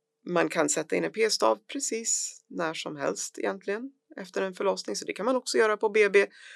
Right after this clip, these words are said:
Och det är också något man har börjat med på en del sjukhus, och det är ju väldigt bra. Det är ju mycket med ett nyfött barn, och det är inte säkert att det blir av att gå iväg och få sin spiral eller sin stav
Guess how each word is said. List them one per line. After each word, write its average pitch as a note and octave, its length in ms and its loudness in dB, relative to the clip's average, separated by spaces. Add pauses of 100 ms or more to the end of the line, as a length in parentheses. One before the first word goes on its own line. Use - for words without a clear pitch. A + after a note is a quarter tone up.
(240)
Och - 160 0
det F#3 80 4
är G#3 40 8
också A#3 200 2
något G#3 220 0
man F#3+ 120 6
har F3+ 80 6
börjat E3 360 10
med - 200 0
på E3+ 100 -6
en D#3 60 -2
del - 180 0
sjukhus, - 520 -6
och - 180 -18
det G3 80 -2
är F#3+ 220 -2
ju F#3 200 -8
väldigt - 400 2
bra. - 260 4 (2000)
Det - 180 2
är F3+ 200 8
ju G#3+ 120 2
mycket G3+ 320 2
med D#3+ 180 4
ett E3 100 -8
nyfött E3 400 -2
barn, F#3+ 380 8 (120)
och F3+ 280 0
det F3+ 220 -6
är E3+ 100 -2
inte F3+ 220 -8
säkert - 380 -4
att D#3+ 80 -8
det F#3 80 -10
blir F#3 280 6
av G#3+ 100 0
att G#3+ 60 -2
gå G3+ 180 6
iväg C#3+ 340 4
och - 300 -4
få - 160 0
sin - 240 -6
spiral A2+ 400 4
eller - 160 -2
sin E3 220 -4
stav C#3+ 340 2